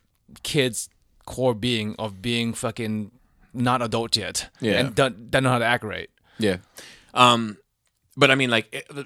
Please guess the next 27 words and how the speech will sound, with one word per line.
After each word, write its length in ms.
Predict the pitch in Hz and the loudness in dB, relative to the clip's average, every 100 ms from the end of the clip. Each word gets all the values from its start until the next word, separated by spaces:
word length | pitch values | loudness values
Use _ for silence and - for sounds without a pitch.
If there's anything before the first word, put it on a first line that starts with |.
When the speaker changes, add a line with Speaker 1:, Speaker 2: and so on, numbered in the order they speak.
| - | -10
Speaker 2:
you 100 | 131 | -8
know, 60 | |
when 140 | 123 120 | 0 2
I, 60 | |
in 180 | 110 120 | 4 2
regard 320 | 120 120 120 | 2 4 4
to 60 | 104 | 6
that, 160 | 110 101 | 4 4
we're 60 | |
like, 280 | 98 92 - - _ | 2 0 -4 -20 _
like, 240 | 107 95 - | -4 -4 -4
these 200 | 131 120 | -2 -2
kids, 220 | - 170 - | 2 0 0
like, 160 | 135 - | -4 -2
and 100 | 135 | -2
I, 60 | 131 | 2
I'm 160 | - 170 - _ - | 4 4 2 _ -6
applauding 500 | 151 - 220 139 87 | 0 2 4 2 0
it. 100 | - | -4
I, 140 | 135 131 _ - | -4 -4 _ -4
I 140 | 120 117 - _ _ - - _ - | -4 -4 -18 _ _ -20 -20 _ -20
kind 200 | - 214 | -2 0
of, 80 | 160 | 4
like, 240 | 135 123 | 2 2
tongue 240 | - 151 139 | -4 -2 -2
in 80 | 117 | -2
cheek, 320 | - 131 | -2 -2